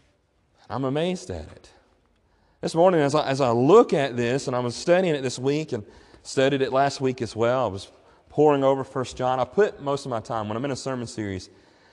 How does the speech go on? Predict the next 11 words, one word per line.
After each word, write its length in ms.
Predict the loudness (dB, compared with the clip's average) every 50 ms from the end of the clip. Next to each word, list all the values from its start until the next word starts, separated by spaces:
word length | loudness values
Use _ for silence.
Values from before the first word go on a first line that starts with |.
| _ _ _
it's 140 | -20 -20 -6 0
always 400 | 4 4 4 4 4 2 0 -2
the 100 | -2 -2
middle 280 | 0 2 2 2 4 2
lesson 320 | 2 0 0 -2 -6 -6
that's 200 | -6 -6 -6 -6
the 80 | -6 -4
hardest 400 | -2 -2 -2 -2 -4 -6 -10 -10
one 100 | -12 -10
for 240 | -10 -8 -8 -8
me. 180 | -8 -10 -12